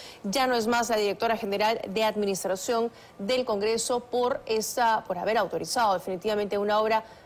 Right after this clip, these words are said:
millonaria. Ella también autorizó esta obra, este centro de capacitaciones y estudios parlamentarios, ¿no?, que se iba a llevar,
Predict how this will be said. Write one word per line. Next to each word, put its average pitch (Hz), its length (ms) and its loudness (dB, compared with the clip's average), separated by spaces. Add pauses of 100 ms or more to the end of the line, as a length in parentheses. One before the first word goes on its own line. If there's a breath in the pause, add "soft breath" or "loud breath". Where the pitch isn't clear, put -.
(100)
millonaria. 247 880 2
Ella 214 180 0
también 208 420 0
autorizó 196 640 0
esta 233 540 2
obra, 233 240 2
este 214 320 0
centro 247 380 0
de 208 120 2
capacitaciones 202 960 0
y 202 40 -2
estudios 240 360 -2
parlamentarios, 190 880 0
¿no?, 240 120 0
que 220 120 -2
se 226 100 -2
iba 220 80 2
a 214 60 2
llevar, 202 340 2